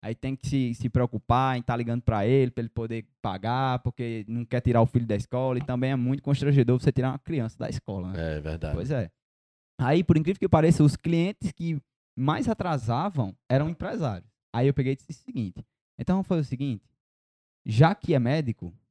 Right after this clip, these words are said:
Speaker 1: já que é médico, e essa escola é de Mossoró, tá, galera? Essa escola é de Mossoró. <laughs> Já que é médico, foi o que eu fiz. Eu montei uma estratégia. Primeiro, são três canais que eu escolhi pra poder montar isso aí.
Speaker 2: Certo.
Speaker 1: Que foi o quê? O primeiro, que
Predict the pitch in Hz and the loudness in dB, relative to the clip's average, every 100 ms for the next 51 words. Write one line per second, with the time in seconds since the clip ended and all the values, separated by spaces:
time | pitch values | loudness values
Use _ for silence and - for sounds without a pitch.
0 | _ _ _ 104 139 160 139 110 117 135 | _ _ _ 2 4 4 2 2 2 0
1 | 110 131 - 143 143 135 156 - 151 139 | -2 -2 4 8 8 6 4 6 8 8
2 | 139 - 139 110 95 107 117 95 95 - | 8 10 10 10 8 2 0 -2 -4 -6
3 | 98 - 104 110 - 127 107 - 156 165 | -6 -2 2 4 4 4 6 10 10 10
4 | 143 143 135 - 170 160 165 120 127 151 | 6 6 2 0 -4 -6 -8 -4 -4 -4
5 | - 180 165 120 120 160 175 143 98 101 | -2 -2 0 2 4 4 4 0 0 -4
6 | - - 185 180 - 107 95 120 135 139 | -6 -6 -2 -2 0 -2 0 0 0 0
7 | 135 123 - 165 - 135 165 156 175 208 | 0 -2 -2 -6 -2 -2 0 0 2 0
8 | - _ 202 196 - 254 - 233 220 190 | -2 _ -6 -4 -2 -2 -2 -6 -6 -4
9 | 190 - 180 175 190 160 151 - 165 160 | -6 -4 -6 -6 -6 -2 -2 -4 -8 -8
10 | 147 147 147 143 139 165 98 - _ _ | -10 -12 -12 -12 -8 -8 -8 -12 _ _
11 | 101 87 80 - 127 131 127 104 87 _ | -4 -4 -6 -8 -6 -4 -4 -8 -10 _
12 | _ _ _ _ 120 147 170 175 208 233 | _ _ _ _ 6 8 8 6 4 4
13 | - 147 | -4 -6